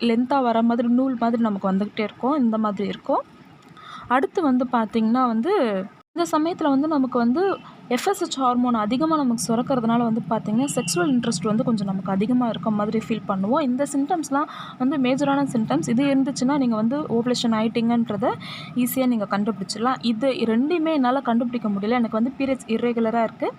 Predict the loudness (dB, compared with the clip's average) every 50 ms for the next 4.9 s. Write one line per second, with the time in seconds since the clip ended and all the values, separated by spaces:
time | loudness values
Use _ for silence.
0 | -12 -20 -20 -20 -14 -6 -2 0 2 2 2 2 2 2 0 0 0 0 0 0
1 | 0 0 -2 -2 -4 -6 -2 -2 0 0 0 -2 -2 -2 -4 -4 -4 -6 -6 -6
2 | -4 -2 -2 0 0 0 0 0 0 0 2 2 2 0 0 -4 -10 -18 -16 -16
3 | -14 -8 -2 0 0 2 2 2 0 0 0 0 2 4 4 4 2 0 0 0
4 | 0 0 2 2 2 2 2 0 0 0 -2 -4 -4 -4 -6 -6 -6 -8